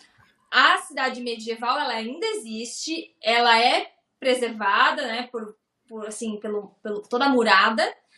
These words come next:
E é exatamente, tipo, como era na época, assim, coisas extremamente, tipo, muito igual. Se você compara as fotos de antigamente com as fotos de hoje,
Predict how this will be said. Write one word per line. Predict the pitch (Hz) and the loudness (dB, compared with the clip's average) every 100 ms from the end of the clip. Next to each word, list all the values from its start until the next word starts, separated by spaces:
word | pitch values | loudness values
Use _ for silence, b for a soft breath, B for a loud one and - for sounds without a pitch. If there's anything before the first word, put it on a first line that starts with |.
| b b _ | b b _
E | 254 | 2
é | 294 330 | 4 6
exatamente, | 359 269 240 349 311 247 262 277 339 339 | 4 2 2 0 -2 -6 -8 -10 -10 -10
tipo, | 370 359 359 - | -10 -10 -10 -2
como | 285 269 330 | -2 0 2
era | 247 240 277 | 4 6 4
na | 349 587 330 | 2 2 2
época, | 247 - 208 | 2 -4 -8
assim, | - 208 202 | -8 -10 -8
coisas | 220 214 233 247 | 0 2 2 -2
extremamente, | 254 - 247 247 247 254 254 302 | -6 -2 0 2 0 -2 -2 -6
tipo, | 294 - 302 | -6 -10 -8
muito | 277 269 370 | -2 -2 2
igual. | 359 320 240 | 6 6 6
Se | 226 | 0
você | 226 262 | -6 -8
compara | 269 262 262 247 370 302 | -8 -4 4 6 6 4
as | - | -2
fotos | - 247 247 226 | -4 -4 -4 -8
de | 226 | -8
antigamente | 226 226 220 220 214 | -6 -6 -4 -4 -6
com | 233 | -8
as | 220 | -8
fotos | 214 214 196 | -8 -8 -6
de | 208 | -4
hoje, | 220 339 440 269 208 - | 0 2 2 0 -2 -6